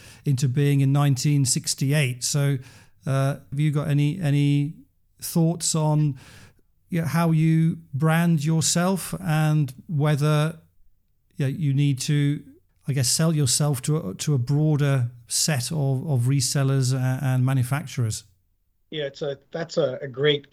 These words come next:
Speaker 2: great question, Andy. And, uh, I'll kind of tie it into something else. Um, one of the things that we did here in Canada is that, uh, we, uh, copa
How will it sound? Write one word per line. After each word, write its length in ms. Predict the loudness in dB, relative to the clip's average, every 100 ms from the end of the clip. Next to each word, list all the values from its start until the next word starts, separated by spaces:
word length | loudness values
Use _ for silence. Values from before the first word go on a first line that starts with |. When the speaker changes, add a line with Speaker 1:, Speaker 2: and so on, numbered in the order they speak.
| _ -8
Speaker 2:
great 220 | -6 -4
question, 340 | -4 -2 -4
Andy. 380 | -4 -2 -2 -2
And, 160 | -2 -2
uh, 340 | 0 -2 -4 0
I'll 60 |
kind 200 | 4 4
of 60 | 2 _ _ -8
tie 260 | -2 2
it 60 | 4
into 220 | 4 2
something 420 | -2 -2 -2 -2
else. 440 | -2 0 -2 -2 -10 _ -20 -20 -20 _ -4
Um, 360 | -2 0 -2 -6 -16 _ _ _ _ _ _ _ _ _ _
one 160 | 4 4
of 60 |
the 60 | 4
things 160 | 2 4
that 160 | 0
we 140 | -2 -2
did 460 | 0 0 -2 -8 -14
here 360 | -10 -8 -6
in 100 | -8
Canada 720 | -6 -4 -2 -2 -4 -6 -8 -8
is 380 | -4 -4 -4 -4
that, 360 | -4 -4 -4 -2
uh, 200 | -2 -4 -10 -20 _ _ _
we, 480 | 0 2 4 2 -4 -6
uh, 120 | -6 -8
copa 640 | 2 4 6 4 2 -2